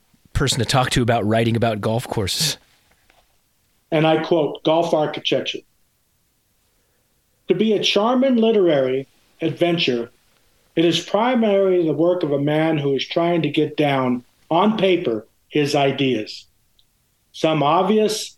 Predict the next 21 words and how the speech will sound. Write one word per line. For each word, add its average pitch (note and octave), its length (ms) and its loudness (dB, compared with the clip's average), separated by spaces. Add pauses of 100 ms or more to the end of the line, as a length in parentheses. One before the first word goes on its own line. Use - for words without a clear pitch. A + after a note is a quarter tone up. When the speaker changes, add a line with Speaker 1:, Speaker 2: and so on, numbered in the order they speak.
(200)
Speaker 2:
and D3 180 0
others F3 520 0 (200)
recondite, C#3+ 540 0 (840)
about E3 400 0
the D3+ 60 2
multiple G#3+ 500 0
considerations F3+ 960 0
that C#3 160 -4
go D#3 180 2
into D3 220 -2
designing D#3 640 0
and C3 160 -2
maintaining D3+ 560 -2
a B2+ 80 -2
sound, F#3+ 640 0 (400)
stimulating F#3 800 0
golf D#3+ 460 -2 (460)
that D3 360 -4 (180)
both E3 280 0
the C#3+ 40 2
professional A3 840 -2